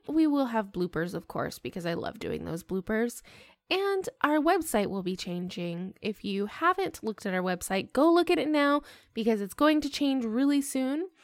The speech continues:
And that is cascadiapod dot squarespace dot com. We are going to be changing it up to have a fall theme for here in the Pacific Northwest. We're really excited. I'm really excited. I hope you guys are excited. All right, let's go ahead and get started on the Tanis talk.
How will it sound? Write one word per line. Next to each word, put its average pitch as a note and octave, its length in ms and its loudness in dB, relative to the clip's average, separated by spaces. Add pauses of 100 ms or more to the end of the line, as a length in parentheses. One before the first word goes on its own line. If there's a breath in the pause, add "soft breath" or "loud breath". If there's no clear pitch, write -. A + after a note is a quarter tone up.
(220 soft breath)
And A3+ 160 2
that A3 140 4
is A3+ 160 2
cascadiapod G3+ 880 -2
dot G3 180 0
squarespace F#3 580 -6
dot F3+ 200 -4
com. D#4+ 420 2 (340 loud breath)
We E4 140 4
are E4 80 4
going D#4+ 220 4
to D4+ 80 -6
be D#4 100 4
changing C4+ 400 0
it B3+ 80 2
up A3+ 200 0
to G#3+ 140 -4
have F#3+ 260 -2
a G#3 60 -2
fall F#3 360 0
theme F3+ 480 -4
for F#3+ 300 -2
here F3+ 300 -6
in F3 80 -2
the E3+ 80 -6
Pacific - 400 -10
Northwest. E3+ 800 -6 (100)
We're F3+ 80 -6
really F3+ 260 0
excited. - 560 -6
I'm G#3 180 6
really - 240 -4
excited. - 560 -10
I A3 80 -2
hope G#3 180 -2
you E3 80 -4
guys - 220 -10
are - 60 -10
excited. - 460 -12 (120)
All D#4 120 8
right, G#3 240 6
let's E4 260 2
go D#4 140 6
ahead D4+ 200 4
and B3+ 120 0
get C4+ 180 0
started B3 440 0
on G#3+ 180 -2
the A3 100 0
Tanis G3+ 560 -6
talk. - 440 -6